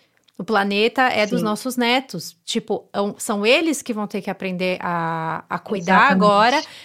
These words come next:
Speaker 1: reflexo das nossas atitudes agora."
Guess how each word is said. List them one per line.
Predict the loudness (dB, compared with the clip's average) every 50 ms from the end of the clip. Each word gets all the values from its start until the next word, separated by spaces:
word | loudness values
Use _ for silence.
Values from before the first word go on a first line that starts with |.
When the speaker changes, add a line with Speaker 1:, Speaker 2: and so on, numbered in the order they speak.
| -6
Speaker 1:
reflexo | -2 -2 -2 -2 -2 -4 0 2 2 2 2 0 -2 -6 -4
das | -2 0 0 0
nossas | 0 0 2 2 0 0 -2 -6 -6 -6
atitudes | -6 -6 -8 -10 -8 -8 -8 -8 -8 -6 -4
agora." | -4 -4 -4 -4 -4 -4 -6 -8